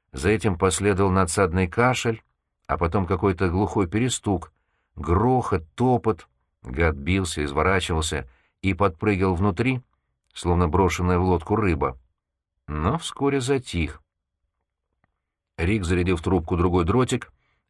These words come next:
и запрыгнул на борт машины. В любой момент, готовый выстрелить снова, он заглянул внутрь. Тот тип в доспехах распластался на дне кокпита, раскинув руки и ноги.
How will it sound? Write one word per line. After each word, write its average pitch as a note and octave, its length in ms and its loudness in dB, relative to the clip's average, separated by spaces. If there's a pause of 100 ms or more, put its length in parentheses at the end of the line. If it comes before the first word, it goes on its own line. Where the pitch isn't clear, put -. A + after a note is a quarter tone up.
(140)
и F#2+ 100 -2
запрыгнул G#2+ 680 2
на G#2 140 2
борт F#2+ 260 2
машины. F2 600 -2 (880)
В C#2 160 -6
любой G2+ 260 2
момент, A2+ 320 2
готовый F#2+ 360 2
выстрелить F2+ 440 0
снова, D3 440 0 (300)
он E3 180 2
заглянул D3 400 2
внутрь. E2+ 440 2 (1000)
Тот F#2 400 -2 (380)
тип G2 360 -4
в D#2 80 -10
доспехах G2 760 -2 (460)
распластался G2 840 0
на F2+ 140 2
дне F2+ 180 0
кокпита, G#2+ 640 -2 (420)
раскинув G#2 800 0
руки G#2 340 0
и A#2 60 0
ноги. D2 400 0